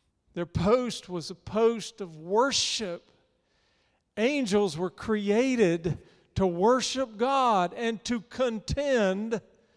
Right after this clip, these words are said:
for the ways of God. This, these are the two primary roles of angels, are to worship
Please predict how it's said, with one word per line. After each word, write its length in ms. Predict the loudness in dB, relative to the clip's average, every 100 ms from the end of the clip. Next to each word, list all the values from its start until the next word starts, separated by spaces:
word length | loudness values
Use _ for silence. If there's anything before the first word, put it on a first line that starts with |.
| _ _
for 160 | -4
the 140 | 0 2
ways 420 | 2 2 0 -4
of 160 | -6 -2
God. 360 | -2 -2 -2
This, 220 | -2 -4
these 300 | -6 -8 -4
are 100 | -6
the 80 | -6
two 380 | -6 -6 -6 -8 -12 -20 _
primary 720 | 0 2 2 0 0 0 0 0
roles 520 | 4 6 6 6 2
of 140 | -4 -2
angels, 920 | -2 -2 -2 -4 -4 -4 -8 -14 -18 _ _ _ _ _ _ _
are 200 | 2 2
to 340 | 2 0 0 -2
worship 840 | 2 8 8 8 0 -4 -4 -8